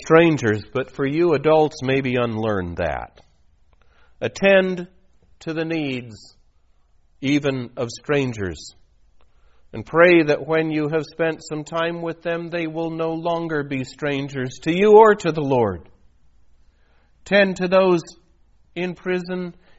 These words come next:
even if they are receiving the just punishment for their crimes. Speak the merciful words of our sin-forgiving Savior to them.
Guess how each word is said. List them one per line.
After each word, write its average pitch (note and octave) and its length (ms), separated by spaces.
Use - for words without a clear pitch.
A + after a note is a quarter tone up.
even G3+ 340
if G3 180
they F#3+ 180
are F#3 420
receiving D#3+ 840
the D3+ 140
just C#3+ 600
punishment C3 720
for - 160
their B2+ 180
crimes. A#2+ 680
Speak - 640
the E3 120
merciful E3+ 840
words D3+ 480
of D3 180
our D3 180
sin-forgiving D3 1200
Savior C#3 600
to - 220
them. A2 460